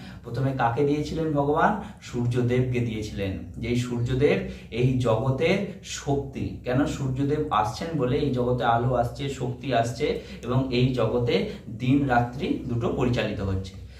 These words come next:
তাই ভগবান ভগবদ গীতায় বলছে, "আমি ভগবদ গীতার জ্ঞান সবার আগে, আমি পূর্বে সূর্যদেব বিবস্বানকে এই অব্যয় নিষ্কাম কর্মসাধ্য জ্ঞানযোগ বলেছিলাম।" সূর্য তা মানব জাতির জনক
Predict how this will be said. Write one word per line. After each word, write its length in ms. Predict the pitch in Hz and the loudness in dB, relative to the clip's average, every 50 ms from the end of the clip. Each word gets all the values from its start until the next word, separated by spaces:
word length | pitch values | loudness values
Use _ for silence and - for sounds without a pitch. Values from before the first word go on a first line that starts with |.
| - - - - - - - | -16 -16 -16 -16 -16 -6 0
তাই 240 | - 139 143 143 139 | 2 4 4 4 4
ভগবান 460 | 127 123 123 143 151 - 180 175 151 | 4 4 6 6 6 6 4 2 2
ভগবদ 400 | 135 127 120 - 165 170 170 - | 0 0 0 0 0 0 0 0
গীতায় 300 | 151 139 - 139 131 117 | -2 0 2 2 2 2
বলছে, 420 | 117 113 110 - - 123 131 202 240 247 247 - - - - - - - - - - - - - | 0 0 -2 -2 0 0 0 2 2 0 -2 -2 -6 -8 -12 -14 -16 -18 -18 -20 -20 -20 -14 -8
"আমি 380 | 120 120 113 135 143 160 151 - | -4 0 2 2 2 2 2 0
ভগবদ 460 | - 113 113 123 147 165 165 160 160 - | 0 0 2 4 4 4 4 4 2 -2
গীতার 260 | 139 160 156 151 143 | 0 0 2 2 4
জ্ঞান 360 | 139 131 135 139 147 185 - | 4 4 4 4 4 2 0
সবার 640 | - - - - 120 120 135 156 165 - 185 - - | -2 -4 -2 0 2 4 4 4 4 4 4 2 4
আগে, 340 | 127 127 123 113 101 95 92 90 - - - | 2 2 2 2 0 0 -2 -4 -6 -8 -6
আমি 240 | 110 117 139 143 | -2 0 2 2
পূর্বে 440 | 143 127 - 135 139 139 139 170 185 | 2 0 -2 -2 -2 -2 -2 -2 -2
সূর্যদেব 640 | 175 - - 135 127 127 123 139 143 160 165 160 139 123 | -2 -4 -4 -4 -4 -2 0 0 0 0 -2 -2 -2 -2
বিবস্বানকে 960 | 120 120 123 156 156 - - 156 147 147 143 135 127 120 117 - - - - - - - - - | -2 -2 0 0 -2 -2 -2 0 0 0 0 0 2 2 2 2 2 0 -4 -8 -16 -20 -14 -6
এই 300 | 113 117 135 - - - | -2 0 0 0 2 2
অব্যয় 480 | 113 117 117 120 123 139 151 156 147 | 2 2 2 2 2 4 4 4 4
নিষ্কাম 540 | 127 123 123 123 - - 143 143 147 147 - - | 4 2 2 2 2 0 0 0 0 0 0 -2
কর্মসাধ্য 640 | 117 117 117 120 143 139 - 143 135 139 - 147 151 | 0 0 2 2 2 0 2 0 -2 0 0 0 0
জ্ঞানযোগ 420 | - 120 120 120 123 123 135 - 120 | 0 0 0 2 2 4 4 4 2
বলেছিলাম।" 520 | 120 117 117 113 - - - 95 90 - 67 - - - - - - - - - - - | 2 2 2 2 2 0 -2 -2 -2 -4 -4 -8 -10 -14 -18 -20 -20 -20 -20 -20 -14 -10
সূর্য 560 | - - - 143 156 156 156 147 156 190 190 | -8 -6 -4 -4 -2 -2 -2 0 2 4 4
তা 300 | 185 185 160 160 165 175 | 4 4 4 4 4 4
মানব 420 | 175 143 117 117 - - 165 165 160 | 4 4 4 4 4 2 2 0 0
জাতির 420 | 156 143 143 - - 151 139 127 | 0 0 0 0 -2 -4 -4 -4
জনক 600 | - 123 123 123 143 170 170 - - - - - | -2 0 2 4 4 4 4 4 2 0 -2 -8